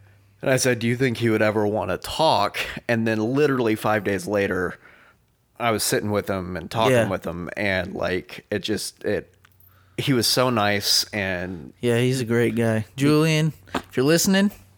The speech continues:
Speaker 2: you're, you, uh, you've done, you've done some really awesome things, and I, I am just, for one, thankful to have worked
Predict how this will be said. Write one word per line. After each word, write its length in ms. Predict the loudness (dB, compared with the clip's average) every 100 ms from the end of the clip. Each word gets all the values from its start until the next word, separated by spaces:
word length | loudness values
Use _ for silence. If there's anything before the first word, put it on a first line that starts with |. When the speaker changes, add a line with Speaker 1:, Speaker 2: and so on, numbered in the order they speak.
| -20 -20 -20 -20 _ _ -10
Speaker 2:
you're, 560 | -2 2 2 4 2 0
you, 480 | 0 0 2 2 0
uh, 480 | 0 2 2 2 0 -6
you've 260 | -6 -4
done, 440 | 0 0 0 -2 -4
you've 160 | -6 -2
done 160 | 0
some 240 | 0 0 0
really 220 | 4 4
awesome 340 | 4 2 -2
things, 400 | -2 0 0 0
and 80 | 0
I, 220 | 2 0 -2 -12 -20 -10
I 260 | 0 4 4
am 240 | 4 2
just, 260 | 2 0 0
for 180 | 2 2
one, 360 | 4 2 2 0
thankful 520 | 0 0 0 0 -2
to 220 | 0 0
have 160 | 0 2
worked 420 | 0 0 -4 -16